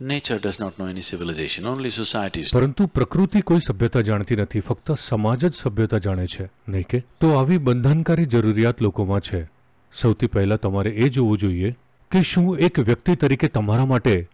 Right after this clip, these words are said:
Speaker 2: તે એટલી અગત્યની બાબત છે કે પછી તે માત્ર એક પસાર થતી વસ્તુ છે? હું કહીશ કે ઓછામાં ઓછા પચીસ થી ત્રીસ ટકા લોકો માટે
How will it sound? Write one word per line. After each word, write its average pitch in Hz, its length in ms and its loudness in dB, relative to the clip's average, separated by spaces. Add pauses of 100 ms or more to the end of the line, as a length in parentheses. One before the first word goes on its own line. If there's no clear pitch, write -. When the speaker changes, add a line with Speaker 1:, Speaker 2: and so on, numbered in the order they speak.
(300)
Speaker 2:
તે 160 60 6
એટલી 175 380 4
અગત્યની 180 420 4
બાબત 127 360 4
છે 90 280 -2 (360)
કે 190 80 2
પછી 180 260 2
તે 185 160 4
માત્ર 156 340 2
એક 185 140 2
પસાર 139 300 0
થતી 165 280 0
વસ્તુ 123 320 2
છે? - 240 -6 (1300)
હું 156 160 4
કહીશ 131 340 4
કે 85 300 0 (640)
ઓછામાં 175 400 2
ઓછા 147 300 2
પચીસ - 460 0
થી 170 200 2
ત્રીસ 147 340 2
ટકા 123 240 2
લોકો 107 280 4
માટે 101 440 2